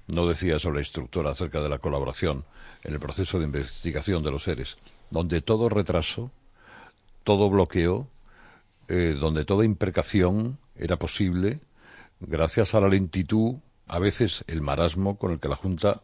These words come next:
no colaboraba con la in-, la instrucción de la señora Laya. Son palabras de la señora Laya, no mías, porque yo no conozco al detalle la instrucción. El,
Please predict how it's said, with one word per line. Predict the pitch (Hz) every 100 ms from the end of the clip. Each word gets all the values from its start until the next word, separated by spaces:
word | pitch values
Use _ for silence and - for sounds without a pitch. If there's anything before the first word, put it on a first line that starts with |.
| _
no | - 71 92 139
colaboraba | - - 60 65 69 64 -
con | - 78
la | 78
in-, | 73 69
la | 76 71
instrucción | 71 - 69 87 71
de | 69
la |
señora | 65 67 65 62
Laya. | 58 53 - - - _
Son | - 82 82
palabras | 80 65 80
de | 82
la | 65
señora | 62 58 58
Laya, | 78 62 - _ 55
no | 53
mías, | 60 82
porque | 67 65
yo | 65
no | 73
conozco | 69 71 90
al |
detalle | 71 65 67 65
la | 62
instrucción. | 62 - - - 85 - - - - - _
El, | - 65 62